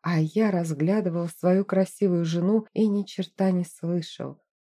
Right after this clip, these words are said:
И радовался, что у нас будет девочка, такая же милашка и красотка, как Милана. А потом: «Слушай, а мы же потом с тобой попробуем еще раз, да?»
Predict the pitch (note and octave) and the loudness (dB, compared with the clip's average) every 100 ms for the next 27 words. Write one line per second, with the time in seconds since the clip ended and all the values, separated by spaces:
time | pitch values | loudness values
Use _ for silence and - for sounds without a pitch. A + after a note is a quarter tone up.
0 | _ - D#3+ D#3+ F3+ D3 B2+ B2 - - | _ 0 0 0 -2 -4 -8 -14 -16 -18
1 | D#3 - - G#3 G#3 G3 F#3 G3+ F#3+ - | -18 -6 2 4 4 2 4 4 4 -2
2 | - C3+ D3 E3 D3+ B2+ - - - _ | -14 -10 0 2 2 -2 -10 -16 -16 _
3 | _ - G3+ - - A3+ G#3+ G3+ G3 G3 | _ -2 -2 -2 0 4 2 2 0 2
4 | F#3+ A3+ A3 - F#3 F3 F3+ F3+ - G#3+ | 2 0 -2 -2 -4 -2 -2 -2 -2 -2
5 | G#3 - E3 - F3+ F3 D#3+ E3 D3+ D3+ | -2 -4 -8 -4 -4 -2 0 0 0 -2
6 | D3 B2+ B2+ C3+ _ _ _ - D3+ D3+ | -4 -6 -10 -14 _ _ _ -4 -4 -4
7 | C#3 - D#3+ D#3+ - _ _ _ - D#3 | -16 -8 -6 -6 -8 _ _ _ -10 0
8 | E3 E3 - C3+ C3+ _ _ E3+ G3 A#3 | 0 0 -8 -14 -14 _ _ 2 6 6
9 | G#3 G#3 G#3 G#3 - G#3 G#3 G3 G#3 A#3 | 4 0 0 -2 -2 0 2 2 2 2
10 | G3+ F#3+ F3+ F#3 - - E3+ C#3+ C3+ - | 4 4 4 2 -2 0 0 0 -8 -18
11 | _ - C#3+ E3+ A3 | _ -8 0 2 0